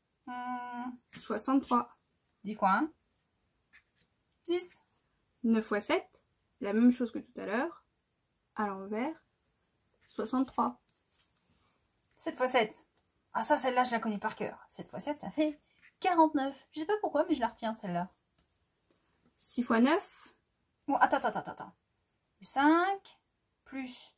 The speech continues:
Speaker 1: le complément pour aller à dix, le quatre, ça fait cinquante-quatre, c'est ça ? Yeah !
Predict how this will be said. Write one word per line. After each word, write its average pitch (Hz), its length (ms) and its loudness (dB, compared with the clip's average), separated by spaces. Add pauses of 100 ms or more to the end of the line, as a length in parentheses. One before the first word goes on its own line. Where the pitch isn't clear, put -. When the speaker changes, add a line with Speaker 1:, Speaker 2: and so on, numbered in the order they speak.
(120)
Speaker 1:
le 226 80 -8
complément 233 420 -2
pour 233 140 -2
aller 220 100 0
à 214 80 4
dix, 214 560 -6
le 208 140 -6
quatre, 311 240 6
ça 294 80 -6
fait 294 80 0
cinquante-quatre, 302 520 6 (160)
c'est 240 120 -18
ça ? 311 260 2 (720)
Yeah ! 196 680 6